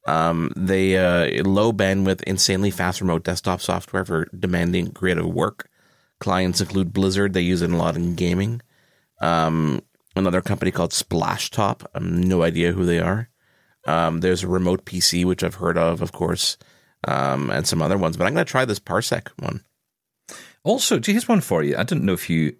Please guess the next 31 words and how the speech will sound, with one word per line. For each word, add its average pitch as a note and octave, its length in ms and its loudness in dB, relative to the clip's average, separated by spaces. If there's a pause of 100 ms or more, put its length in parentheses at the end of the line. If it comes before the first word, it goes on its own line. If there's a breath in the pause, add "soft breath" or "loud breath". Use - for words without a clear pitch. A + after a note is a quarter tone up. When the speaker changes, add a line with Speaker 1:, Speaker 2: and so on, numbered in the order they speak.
(120)
Speaker 2:
I G#2 200 0
spotted G2+ 400 -2
this C#3 180 0
this - 260 -2
week. E2+ 200 -2
I - 20 0
was E2+ 160 0
looking B2+ 340 0
for, E2 640 0 (640 loud breath)
I - 60 -6 (100)
actually - 240 -2
don't A#1+ 120 -4
know - 80 -4
what - 40 2
I - 40 2
was F3 100 0
looking D2+ 220 -2
for, D#2 180 0
but - 200 -4
this G2 200 0
came D#2+ 220 -2
up. G2+ 260 -2
<laughs> - 40 -2 (800 loud breath)
Uh, E2 380 2
it's E2+ 160 0
a - 60 -4
co-, - 140 -2
it's F2 180 -2
a F2+ 100 2
website A#2 380 0
called F2+ 280 -2